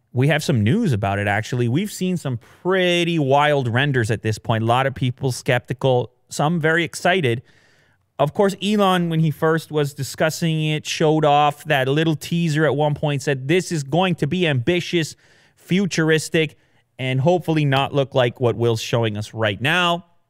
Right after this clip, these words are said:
<laughs> Some of the renders are obviously, uh, having a bit of a laugh, bit of a joke. He says it's the most exciting product he's ever worked on, as you would say if you were the C E O of a company putting out products as rapidly as they are, particularly in automotive.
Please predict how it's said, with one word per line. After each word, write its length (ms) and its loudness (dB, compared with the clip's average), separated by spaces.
<laughs> 60 4
Some 160 0
of 60 4
the 80 0
renders 380 -2
are 100 -4
obviously, 720 0
uh, 220 -6
having 260 0
a 40 0
bit 180 2
of 60 0
a 60 -2
laugh, 500 -2
bit 100 -6
of 60 -2
a 60 -2
joke. 480 0
He 200 -2
says 640 2
it's 200 -2
the 80 2
most 240 2
exciting 480 0
product 320 0
he's 100 -2
ever 200 0
worked 340 0
on, 220 0
as 280 -2
you 80 2
would 300 2
say 240 0
if 120 -4
you 80 -4
were 80 0
the 60 -6
C 280 -4
E 40 0
O 80 2
of 80 0
a 60 -2
company 340 -2
putting 260 -2
out 140 0
products 440 0
as 120 -6
rapidly 500 -4
as 80 -4
they 260 2
are, 200 4
particularly 760 -4
in 80 -2
automotive. 880 2